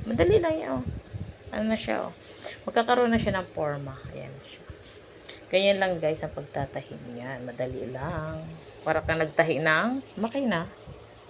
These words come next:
Ganyan. Kaya malabo yung mata ko. Hindi ko alam kung tama yung tusok ko. <laughs> Malabo yung maki-, ay, malaki, malabo yung mata ko. Madali na siya, oh.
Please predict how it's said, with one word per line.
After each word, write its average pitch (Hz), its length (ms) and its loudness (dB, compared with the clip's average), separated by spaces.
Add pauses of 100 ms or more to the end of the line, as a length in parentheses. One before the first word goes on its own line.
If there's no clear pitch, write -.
(540)
Ganyan. 160 200 -4 (280)
Kaya 262 240 8
malabo 240 320 8
yung 214 160 8
mata 202 160 2
ko. - 80 0
Hindi 180 160 0
ko 180 160 4
alam 170 160 2
kung 156 160 -8
tama 160 320 8
yung 156 160 2
tusok 151 400 2 (160)
ko. 143 80 4
<laughs> - 1160 -4
Malabo 233 240 8
yung 202 160 4
maki-, 180 320 2
ay, 165 80 0
malaki, 151 400 4
malabo 165 400 4
yung 165 160 4
mata 139 320 0
ko. 135 160 -4 (1800)
Madali 147 400 -4
na 143 80 -4
siya, - 240 -10
oh. 120 240 -6